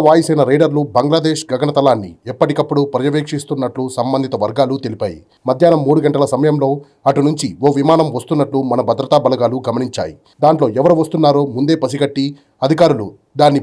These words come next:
భారత్లోకి అనుమతించాలని ఆదేశించారు. పైగా ఈ విమానానికి రక్షణ కల్పించేందుకు పశ్చిమ బెంగాల్లోని హసీమారా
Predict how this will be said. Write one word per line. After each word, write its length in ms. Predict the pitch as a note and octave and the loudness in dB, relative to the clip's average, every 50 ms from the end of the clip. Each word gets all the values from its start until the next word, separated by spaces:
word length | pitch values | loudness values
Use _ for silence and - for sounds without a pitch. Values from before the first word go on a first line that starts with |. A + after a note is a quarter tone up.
| G#2 C3 | 4 4
భారత్లోకి 440 | C#3+ D#3 D3 D#3 D#3+ D3 - D#3 - B2 | 4 4 4 2 0 0 0 -2 -2 0
అనుమతించాలని 640 | C3 C#3 D3 D3+ D#3 D3+ C#3+ C#3+ C3+ C3 B2+ C#3+ C#3 - B2+ | 0 0 0 0 0 0 0 0 0 2 0 -2 0 0 0
ఆదేశించారు. 560 | A#2+ A#2 B2+ B2 C3+ B2 G#2+ - G2+ F2 D#2 D#2 - _ _ _ - | 0 0 -2 -6 -8 -10 -10 -8 -8 -10 -10 -12 -20 _ _ _ 2
పైగా 260 | D3 D#3+ D#3+ E3+ E3+ E3 - - C3+ | 2 4 6 6 4 4 4 0 -4
ఈ 40 | C3+ C3 | -6 -4
విమానానికి 520 | B2+ C3+ D3 D#3 D3+ C#3+ C3 A2+ - G2+ F#2 - - A#2 | -2 0 2 4 4 4 2 0 -4 -10 -14 -8 -6 -6
రక్షణ 240 | B2+ - F3+ F3 E3+ D#3+ | -4 -2 0 0 0 0
కల్పించేందుకు 580 | D#3+ D#3 D#3+ D3+ C#3+ D3+ C#3 C3+ C#3 C3+ C#3 C#3 C#3+ - _ - | 0 0 -2 -2 -2 -2 -2 -2 -4 -4 -6 -6 -6 -8 _ -2
పశ్చిమ 240 | D#3 D#3 - G3+ F#3+ F3 D3 | 0 0 2 2 2 2 2
బెంగాల్లోని 480 | D3+ D3+ D#3 D3+ D3 C3+ B2 A2 G2 E2+ - - D3+ | 2 2 2 2 2 2 0 -2 -6 -10 -6 -4 -4
హసీమారా 420 | D3+ F3 G#3 G3 F3 E3+ E3+ | -2 0 0 2 4 4 4